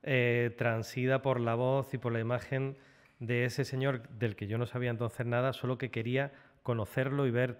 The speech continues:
todos sus programas desde que era, eh, pequeño. Y así seguía hasta que era adolescente. Eh, con él muchísimos de nosotros hemos aprendido a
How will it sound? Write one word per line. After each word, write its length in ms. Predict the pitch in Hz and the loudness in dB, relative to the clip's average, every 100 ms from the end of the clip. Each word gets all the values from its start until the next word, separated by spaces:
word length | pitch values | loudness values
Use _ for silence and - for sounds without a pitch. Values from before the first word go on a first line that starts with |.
| - | -4
todos 280 | - 123 120 | 0 2 0
sus 180 | - 110 | -4 -8
programas 580 | - 107 110 113 131 127 | -6 -4 -2 -2 -4 -4
desde 260 | 113 104 | -6 -6
que 120 | 95 107 | -6 -4
era, 340 | 117 120 - - _ _ _ | -4 -6 -16 -20 _ _ _
eh, 220 | 113 110 107 | -2 -2 -2
pequeño. 440 | 110 117 110 104 | -4 -2 -2 -4
Y 80 | 107 | -4
así 320 | 104 - 127 | -4 -2 -4
seguía 340 | - 135 123 135 | -2 0 2 0
hasta 240 | - 135 | 0 -2
que 300 | 123 113 104 - - _ | 0 -2 -4 -12 -20 _
era 180 | 123 123 | 0 2
adolescente. 760 | 117 113 98 - 135 123 98 92 - - - _ _ | 2 2 -2 -2 0 0 -6 -10 -18 -20 -20 _ _
Eh, 760 | 127 123 120 117 113 113 113 113 | 0 2 4 2 2 0 -2 -2
con 200 | 123 120 | 0 2
él 240 | 131 143 | 4 4
muchísimos 920 | 143 131 - 139 123 139 135 135 135 113 | 2 0 -2 -4 -2 -2 2 2 0 -2
de 80 | |
nosotros 580 | 123 113 131 113 135 139 - _ _ _ - | -4 -2 -4 -2 -4 -4 -10 _ _ _ -4
hemos 420 | 123 131 131 123 | 0 4 4 4
aprendido 800 | 120 120 117 120 123 127 127 120 | 2 -2 -2 -2 0 0 -2 -2
a 880 | 120 117 113 110 110 104 104 101 | -2 -2 -2 -2 -4 -4 -6 -10